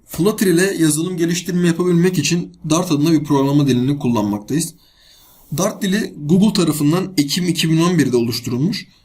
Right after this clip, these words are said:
her geçen yıl kendini geliştirerek yoluna devam etmekte. Flutter'ın en büyük rakibi Facebook'un geliştirmiş olduğu React Native teknolojisidir.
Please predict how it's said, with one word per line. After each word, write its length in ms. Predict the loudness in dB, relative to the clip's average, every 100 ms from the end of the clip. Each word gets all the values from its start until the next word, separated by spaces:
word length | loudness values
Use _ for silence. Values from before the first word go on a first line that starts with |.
| _
her 160 | -2
geçen 440 | 0 0 0 -4 -2
yıl 320 | 0 0 -4 -10
kendini 360 | -4 -2 0 2
geliştirerek 640 | 2 0 -2 -2 -2 -2
yoluna 260 | -2 -2 0
devam 220 | 0 0
etmekte. 460 | -4 -8 -10 -8 -8 -12 _ _ -20 _ -4
Flutter'ın 500 | 0 0 0 -2 -2
en 220 | -2 0
büyük 200 | -2 -2
rakibi 520 | -2 -2 -2 -2 -4 -10
Facebook'un 480 | -4 0 0 -2 -2
geliştirmiş 560 | -2 -2 -4 -2 -2 0
olduğu 460 | 0 2 0 -4 -6
React 260 | -2 -2 -2
Native 340 | -4 -4 -6
teknolojisidir. 720 | -6 -10 -8 -6 -6 -6 -10